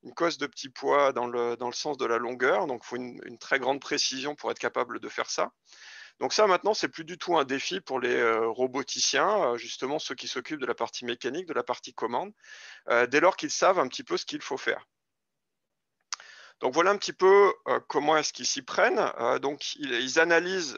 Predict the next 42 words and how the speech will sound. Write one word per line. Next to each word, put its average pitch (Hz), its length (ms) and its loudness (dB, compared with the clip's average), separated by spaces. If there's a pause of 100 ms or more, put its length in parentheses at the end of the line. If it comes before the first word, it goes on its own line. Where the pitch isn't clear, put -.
euh, 120 220 -2
un 123 100 0
peu 139 180 -6
l'environnement 139 600 2
dans 131 120 2
lequel 147 280 0
le 123 260 0
robot 120 460 -2
doit 117 680 2
agir, 139 520 2 (540)
et 131 80 -2
puis 185 140 -8
ils 214 60 -4
vont 147 160 -2
concevoir, 160 1120 4
euh, 117 200 2
les, 131 280 2
euh, 135 160 4
trajectoires, 135 920 4
euh, 123 60 -2
qu'il 117 200 -8
doit 120 180 0
suivre, 156 400 -4
parce - 180 -4
qu'ils 120 180 -8
ont 147 60 -2
une 135 80 -8
connaissance, 123 640 -4 (480)
euh, 113 100 2
très 147 220 -2
précise, 160 680 0 (100)
euh, 120 240 0
de, 120 120 -6
euh, 147 320 0
ce - 80 -6
qui - 140 -14
doit 123 160 4
être 131 100 -2
fait - 140 -4
dans 131 140 -6
ces - 140 -8
cas-là. - 280 -8